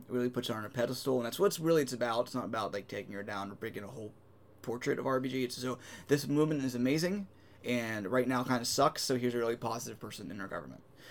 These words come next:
and that's essentially what it's for. It's made for, and then for that it works really well. Um, I think that one might,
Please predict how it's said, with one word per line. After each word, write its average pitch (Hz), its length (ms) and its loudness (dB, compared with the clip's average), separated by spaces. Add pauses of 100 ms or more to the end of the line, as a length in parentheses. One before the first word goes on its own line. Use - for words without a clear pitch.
(200)
and 123 140 4
that's 120 140 2
essentially 143 340 4
what 123 180 6
it's - 160 -6
for. 139 340 8
It's 110 260 -2
made 117 260 0
for, 113 400 -4
and 110 100 -4
then 107 80 -6
for 127 160 -2
that 113 240 0
it - 120 -4
works 110 440 -8
really 104 200 -6
well. 92 320 -4 (400)
Um, 110 380 -2 (920)
I 123 80 4
think 147 340 4
that 131 160 6
one 127 180 6
might, 117 320 0